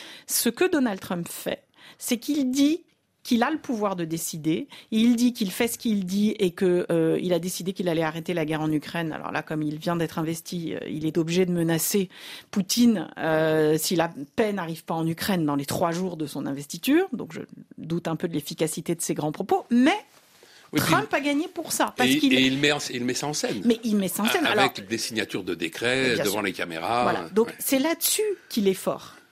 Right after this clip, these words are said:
Speaker 1: Et c'est là-dessus qu'on doit progresser. Parce que, bon, je suis convaincue qu'il va avoir beaucoup de mal, mais je, je comprends que tout le monde se dise, bah, et s'il y arrivait ? Et si c'était merveilleux ? Et si d'un coup de baguette magique de monsieur Trump, on pouvait arrêter la guerre en Ukraine, arrêter la guerre en Israël,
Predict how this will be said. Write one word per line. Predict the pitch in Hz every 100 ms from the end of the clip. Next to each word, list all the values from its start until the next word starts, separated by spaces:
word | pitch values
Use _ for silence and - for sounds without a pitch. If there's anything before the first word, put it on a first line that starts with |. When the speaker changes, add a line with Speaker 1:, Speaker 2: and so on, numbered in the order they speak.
| _ -
Speaker 1:
Et |
c'est | 208 247
là-dessus | 269 302 - 370
qu'on | 330 220
doit | 185
progresser. | - 180 160 151 -
Parce | 180
que, | 220 185 - - - - -
bon, | 180 -
je | 165 165
suis | -
convaincue | 202 226 226 233 254 240 -
qu'il | 175 170 165 160
va | 165
avoir | 160 160
beaucoup | 160 170
de | 170
mal, | 226 349 440 208 202
mais | 226 233
je, | 214 240 - -
je | 214
comprends | 233 330 - 320 415 466
que | 226
tout | 208 339
le |
monde | 339 311
se | 254
dise, | 226 440 262
bah, | 220 - - - _ 262
et |
s'il | 233 - 392 330
y | 254
arrivait ? | 247 311 403 381 196 -
Et | 247
si | - - 440 466 - - - -
c'était | 254 240 240
merveilleux ? | 226 220 220 220 359 349
Et |
si | - 311
d'un | 233
coup | - 381
de | 320
baguette | 262 240 240
magique | 254 247 240 226 170
de | 175
monsieur | 175 - 175
Trump, | - 320 381 240
on |
pouvait | 220 208 233 233
arrêter | 220 233 233 233
la | 208
guerre | 196 190
en | 170
Ukraine, | 175 - 294
arrêter | 233 214 220
la | 208 196
guerre | 196 175
en | 156
Israël, | 156 180 185 254